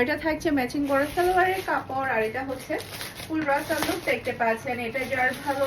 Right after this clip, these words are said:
লাগবে দ্রুত অর্ডারটা ডান করে ফেলতে হবে ফারহাস ফ্যাশনের পেজ কিংবা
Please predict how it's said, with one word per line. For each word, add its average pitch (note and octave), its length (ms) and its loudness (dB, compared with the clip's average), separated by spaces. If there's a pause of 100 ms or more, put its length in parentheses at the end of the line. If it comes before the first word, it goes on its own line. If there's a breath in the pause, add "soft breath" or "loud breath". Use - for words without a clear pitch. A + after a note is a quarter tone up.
লাগবে C4 260 0 (460 loud breath)
দ্রুত D#4+ 180 0 (100)
অর্ডারটা C#4 340 2
ডান B3+ 120 2 (100)
করে B3+ 200 0
ফেলতে D4 260 -4
হবে C4+ 240 0
ফারহাস C#4+ 360 0
ফ্যাশনের E4+ 400 -2
পেজ F4+ 220 -4 (120)
কিংবা C#4 200 -4